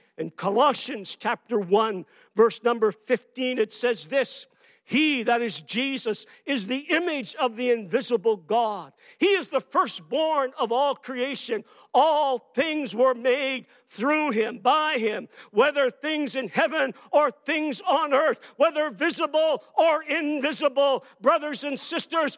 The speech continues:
whether they be principalities or dominions or power or might, all things were made by him, and they were made for him. And he is before all things, and through him all things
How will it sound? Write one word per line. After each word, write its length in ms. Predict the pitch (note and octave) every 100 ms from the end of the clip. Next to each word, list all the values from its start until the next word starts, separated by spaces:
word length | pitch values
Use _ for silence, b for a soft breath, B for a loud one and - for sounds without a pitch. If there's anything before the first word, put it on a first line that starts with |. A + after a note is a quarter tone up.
| B
whether 320 | A#3 E4+ F#4 F#4
they 180 | F#4 F4+
be 200 | F#4 -
principalities 1160 | - G4 - E4 - D#4 F4 E4+ D4+ D4 A#3+ B B
or 160 | D4 A#3+
dominions 840 | C#4+ D4 C#4+ E4 E4 D4+ C#4+ - B
or 180 | E4 D#4+
power 720 | A#3 - B3+ E4+ D#4+ D#4 C#4+ b b
or 240 | D#4+ D4
might, 480 | D#4 C4 D#4+ D#4 - b A#3+
all 320 | D4+ C#4+ D4
things 420 | - F4 D4 C4
were 140 | C#4+
made 460 | C4 D#4+ D4+ C4+ F3
by 340 | D4 D#4+ D4+
him, 300 | G#3+ C#4+ B3 B B
and 200 | B3+ D4
they 160 | D#4+ D4+
were 200 | D4+ C#4
made 420 | C4 D#4 D4 G#3
for 440 | - A#3+ C#4 C4+
him. 280 | F3 B3 - B B
And 240 | D4+ F4 A#3
he 240 | E4 G4+
is 180 | G4 G#3
before 600 | F4 D#4 - F4 E4+ D4+
all 240 | E4 D#4
things, 480 | - C#4 D#4 C#4+ - B B
and 200 | C#4+ A3
through 280 | D4+ E4 C#4
him 240 | D#4 C#4+
all 320 | D4 D#4 C#4
things 480 | - C#4+ D#4 B3+